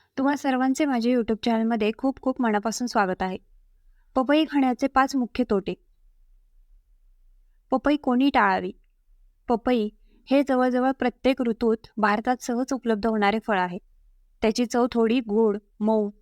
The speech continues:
आणि पचायला खूप सोपे आहे. आयुर्वेदानुसार ते एक सुपरफूड मानले जाते. पपईमध्ये जीवनसत्वे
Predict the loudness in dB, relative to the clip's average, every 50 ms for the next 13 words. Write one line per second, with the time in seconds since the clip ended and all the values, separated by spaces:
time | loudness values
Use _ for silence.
0 | _ _ 0 0 0 0 0 -4 -2 -2 -2 -2 -2 -2 -4 -4 -6 -6 -4 -4
1 | -4 -4 -2 0 0 0 0 -2 -4 -12 _ _ _ _ _ _ _ _ _ _
2 | _ _ _ _ _ _ _ _ _ _ _ 0 2 2 2 2 2 2 2 2
3 | 2 0 2 2 0 0 2 -2 -4 -2 0 0 0 0 -2 -2 -6 -4 -2 -2
4 | -4 -2 -2 -4 -4 -2 0 0 0 0 -2 -2 -4 -4 -8 -6 -6 -10 -10 _
5 | _ _ _ _ _ _ _ _ _ _ _ _ _ _ _ _ _ _ -2 0
6 | 2 2 2 2 2 0 -2 0 2 0 0 2 2 2 2 2 0 0 -2 -4
7 | -4 -2 -2 -2 -2 -4